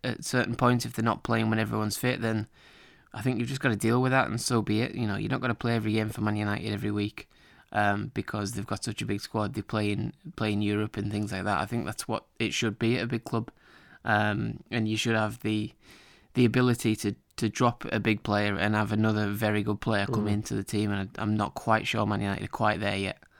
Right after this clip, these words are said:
Speaker 2: I thought Mason Greenwood had a decent, I really like Mason Greenwood. I think he's got the potential to be one of the best in the world, and I thought he had a decent game last night. He kind of looked dangerous, he looked sparky as well. Him, and for me,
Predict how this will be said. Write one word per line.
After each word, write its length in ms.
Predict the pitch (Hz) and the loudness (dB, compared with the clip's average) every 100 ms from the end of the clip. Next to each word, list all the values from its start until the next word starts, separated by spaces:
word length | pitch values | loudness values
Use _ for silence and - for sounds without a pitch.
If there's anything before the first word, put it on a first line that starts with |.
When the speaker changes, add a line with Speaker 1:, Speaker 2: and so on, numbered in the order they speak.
| _ - | _ -8
Speaker 2:
I 60 | 175 | 0
thought 280 | 240 180 - - | 2 2 -2 0
Mason 260 | 143 131 120 | 4 4 4
Greenwood 260 | 123 110 | 4 4
had 100 | 113 | 2
a 40 | 104 | 0
decent, 320 | 127 113 - | 2 0 4
I 60 | 170 | 8
really 240 | 202 160 | 10 10
like 180 | 117 95 | 8 4
Mason 300 | 98 - 101 | 2 0 -4
Greenwood. 420 | 104 98 95 95 | -2 -2 -2 -4
I 80 | 101 | -6
think 220 | - 110 | -4 -4
he's 180 | 107 95 | -4 -6
got 100 | 101 | -6
the 60 | |
potential 360 | 107 - 98 98 | -4 -2 -2 -4
to 80 | 98 | -4
be 100 | 107 | -2
one 200 | 101 104 | 0 0
of 60 | |
the 60 | 98 | -2
best 260 | 107 98 104 | -2 -4 -2
in 60 | |
the 60 | 98 | 0
world, 320 | 101 98 95 | 0 0 0
and 80 | 107 | -4
I 20 | |
thought 180 | - 120 | 0 0
he 40 | 101 | 2
had 80 | |
a 40 | 101 | 0
decent 340 | 113 101 - | 0 -2 -2
game 180 | 104 101 | 0 0
last 220 | 95 98 | -2 -2
night. 240 | 117 101 95 | 0 0 0
He 100 | 98 | -2
kind 200 | 110 101 | 0 0
of 100 | 107 | 2
looked 520 | 123 135 - - - | 4 4 2 -12 0
dangerous, 560 | 127 123 123 117 120 - | 4 6 6 4 2 0
he 100 | 113 | 0
looked 240 | 117 - | 0 -2
sparky 540 | - - 120 117 120 104 | -4 2 2 2 0 -2
as 100 | 101 | 2
well. 260 | 117 104 | 2 4
Him, 300 | 110 156 135 | 4 4 4
and 240 | 131 123 120 | 4 0 0
for 140 | 127 | 2
me, 340 | 143 139 127 | 4 6 4